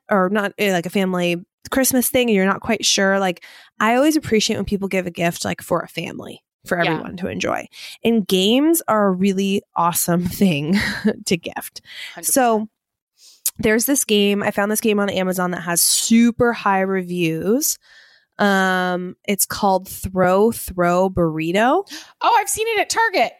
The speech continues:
Speaker 1: Almost twenty-five thousand reviews. This was a nomination for Toy of the
Speaker 2: <gasps>
Speaker 1: Year. Twenty bucks.
Speaker 2: Oh, wow.
Speaker 1: Um, so I feel like that's a great, easy go-to. Like, you could buy a couple of those.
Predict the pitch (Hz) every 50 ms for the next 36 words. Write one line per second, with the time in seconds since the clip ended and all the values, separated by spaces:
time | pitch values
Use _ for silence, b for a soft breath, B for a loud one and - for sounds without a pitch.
0 | _ _ _ _ _ _ _ _ _ _ _ _ _ _ _ B B B B B
1 | B - 240 247 247 262 262 - - - - - 254 269 294 285 320 302 311 302
2 | - - 214 196 202 208 220 233 240 240 233 226 208 208 202 202 202 196 190 190
3 | - 185 175 - - 202 196 202 202 202 190 190 196 196 190 180 180 175 - -
4 | 190 185 - - 185 - - - - - 185 180 180 190 - 196 190 190 190 175
5 | 160 170 165 160 156 147 135 175 233 294 - _ b b b b b b b -
6 | - - 220 214 208 175 - - - - - - - - - _ _ _ _ _
7 | _ _ _ _ _ _ _ _ _ _ _ _ _ _ 190 196 196 180 160 147
8 | 160 165 190 208 202 196 190 190 185 180 180 175 - - - - 208 190 226 208
9 | 202 - 196 196 - 196 180 180 175 160 160 160 165 170 175 180 175 180 185 -
10 | - _ _ _ - 190 180 180 180 170 165 180 175 170 170 165 165 160 - _
11 | _ _ _ _ - 190 - - 180 165 170 170 165 - - 180 175 175 175 165
12 | 175 175 - 190 190 190 - 240 196 - 170 165 170 175 165 160 - - - 170
13 | - - 202 226 233 240 254 262 269 269 269 269 262 -